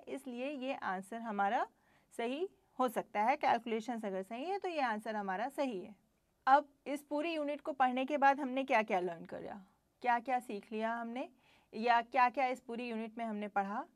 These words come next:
उसको देख सकते हैं। Correlation means relationship and correlation coefficient is the measure of linear relationship between two variables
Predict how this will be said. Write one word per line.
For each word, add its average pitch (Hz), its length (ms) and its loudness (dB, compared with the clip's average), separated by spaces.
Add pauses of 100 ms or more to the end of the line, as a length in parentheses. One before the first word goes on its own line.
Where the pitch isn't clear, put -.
(120)
उसको - 260 -4
देख 247 220 -2
सकते 247 300 -6
हैं। 269 220 -8 (440)
Correlation 311 760 2
means 269 280 -2
relationship 262 920 -6 (140)
and 214 260 -2
correlation 294 720 -4
coefficient 262 840 -8
is 208 180 -4
the 196 180 0
measure 254 440 -4
of 240 200 -6
linear 269 380 -2
relationship 220 720 -6 (440)
between 240 440 -6
two 294 180 0
variables 254 580 2